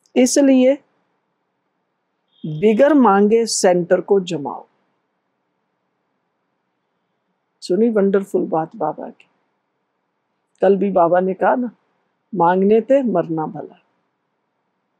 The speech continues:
और देखा जाए, specially आज के युग में, आज के इस समय में, at present, ब्रह्मा कुमारी सारी दुनिया के लिए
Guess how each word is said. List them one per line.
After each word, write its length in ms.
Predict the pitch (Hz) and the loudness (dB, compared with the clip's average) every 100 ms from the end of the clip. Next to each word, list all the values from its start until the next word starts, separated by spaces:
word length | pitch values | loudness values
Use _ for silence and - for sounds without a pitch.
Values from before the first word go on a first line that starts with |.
| _ _ | _ _
और 140 | 196 196 | -2 0
देखा 400 | 185 208 - 262 | 2 2 2 2
जाए, 400 | 214 165 127 - _ _ _ _ _ _ _ _ _ _ _ _ _ _ _ _ - | 2 2 0 -6 _ _ _ _ _ _ _ _ _ _ _ _ _ _ _ _ -10
specially 840 | - - 240 233 - 302 247 185 - 185 | -8 -2 0 0 0 0 0 -2 -2 0
आज 320 | 190 214 208 | 2 0 -2
के 300 | - 269 214 | 0 2 2
युग 240 | 196 180 | 2 2
में, 180 | 175 160 - | -2 -2 0
आज 300 | 185 208 220 | 0 0 -2
के 200 | - 277 - | -2 -2 0
इस 220 | 269 311 - | 0 0 0
समय 480 | 294 - 233 196 202 | -2 0 2 2 2
में, 160 | 185 170 - | 0 -4 -2
at 120 | 180 196 | -2 -2
present, 720 | _ - 185 180 214 - - - _ _ _ _ _ _ _ _ _ _ _ _ - | _ 0 0 2 -2 -2 -8 -20 _ _ _ _ _ _ _ _ _ _ _ _ -6
ब्रह्मा 360 | 185 202 214 247 | -2 2 2 0
कुमारी 480 | 247 208 190 202 | -2 -2 0 0
सारी 540 | 208 - - 190 190 214 | -4 -8 -4 0 0 0
दुनिया 400 | 185 185 202 214 | 0 0 2 0
के 160 | 214 | 0
लिए 480 | 196 180 185 190 226 | 0 0 0 0 -2